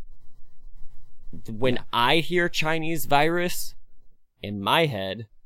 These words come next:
Speaker 1: I interpret it differently than the way he wants it to be interpreted. The Chinese government, I have no problem with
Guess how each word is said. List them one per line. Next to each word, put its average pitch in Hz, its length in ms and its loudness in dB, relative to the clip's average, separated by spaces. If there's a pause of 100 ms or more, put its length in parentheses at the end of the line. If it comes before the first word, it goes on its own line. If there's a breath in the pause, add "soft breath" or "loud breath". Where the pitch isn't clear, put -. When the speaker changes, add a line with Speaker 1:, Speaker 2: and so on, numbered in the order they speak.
(880)
Speaker 1:
I 113 140 2
interpret 156 640 -2
it 101 380 -2
differently 156 520 0
than 151 180 0
the 127 100 0
way 123 340 2
he 147 340 -4
wants 127 360 -4
it - 140 -6
to 120 80 -10
be 120 160 -4
interpreted. 104 680 -8 (1040)
The 123 80 -10
Chinese 190 580 0
government, 107 720 -2 (800)
I - 40 -2
have 143 100 -4
no 135 340 -2
problem 147 640 -2
with 127 220 -4